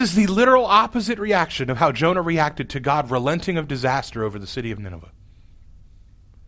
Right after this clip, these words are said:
Jonah was displeased exceedingly because God said, "I'm not gonna destroy Nineveh," but God grows a plant, and Jonah is exceedingly glad.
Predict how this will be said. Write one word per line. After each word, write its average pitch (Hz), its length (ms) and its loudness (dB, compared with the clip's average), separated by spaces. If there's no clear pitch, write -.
Jonah 175 460 2
was 151 200 2
displeased 226 840 2
exceedingly 139 640 0
because 151 300 -4
God 170 300 4
said, 170 160 2
"I'm 151 120 2
not 175 200 0
gonna 160 160 -2
destroy 151 360 -2
Nineveh," 156 300 2
but 120 160 -4
God 165 300 6
grows 180 260 2
a - 80 0
plant, 190 580 0
and 135 140 0
Jonah 156 240 2
is 147 140 2
exceedingly 185 640 0
glad. 139 580 -2